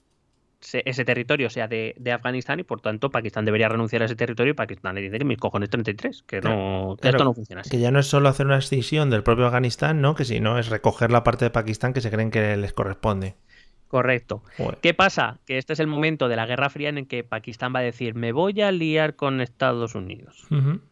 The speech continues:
Speaker 1: Por si acaso. Porque pa-, la historia de Pakistán <laughs> también tiene pa' unos programas, ¿eh? Pakistán es otra que juega el doble juego, pero que flipas. Pero bueno.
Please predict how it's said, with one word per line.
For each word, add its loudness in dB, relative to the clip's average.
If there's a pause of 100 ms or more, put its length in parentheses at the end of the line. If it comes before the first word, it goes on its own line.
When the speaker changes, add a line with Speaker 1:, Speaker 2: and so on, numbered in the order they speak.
(440)
Speaker 1:
Por -2
si -10
acaso. -6 (1080)
Porque 0
pa-, 2
la -2
historia 0
de -2
Pakistán -2
<laughs> -14
también -4 (260)
tiene 0 (320)
pa' 4
unos 2
programas, -6
¿eh? -10 (480)
Pakistán 0
es 2
otra -2
que 2
juega 4
el 0
doble 0
juego, -6
pero -8
que -12
flipas. -18
Pero -6
bueno. -8